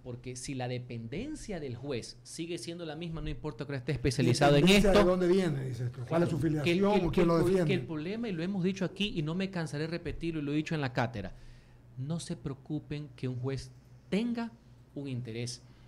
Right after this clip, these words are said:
Speaker 1: que tenga una afiliación, o inclusive que tenga una ideología política. Ojalá que fueran socialistas, conservadores, liberales, socialdemócratas, ojalá. Es la independencia frente al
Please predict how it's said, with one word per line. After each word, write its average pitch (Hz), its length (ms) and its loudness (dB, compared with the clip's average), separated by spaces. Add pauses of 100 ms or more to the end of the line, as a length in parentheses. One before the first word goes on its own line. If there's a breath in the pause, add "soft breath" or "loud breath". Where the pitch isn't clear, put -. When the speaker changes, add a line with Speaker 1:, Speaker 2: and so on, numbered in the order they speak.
(460 loud breath)
Speaker 1:
que 143 120 -2
tenga 165 320 -6
una 175 160 -4
afiliación, 156 600 -4
o 170 60 -10
inclusive 139 340 -4
que 147 80 -8
tenga 147 160 -6
una 160 120 -2
ideología 135 520 2
política. 113 420 0
Ojalá 123 480 2
que 131 120 -2
fueran 135 260 -2
socialistas, 123 720 2
conservadores, 117 800 2
liberales, 113 760 0
socialdemócratas, 120 640 -2
ojalá. 113 340 -6 (640 loud breath)
Es 185 140 8
la 214 100 8
independencia 175 840 6
frente 190 380 8
al 214 300 10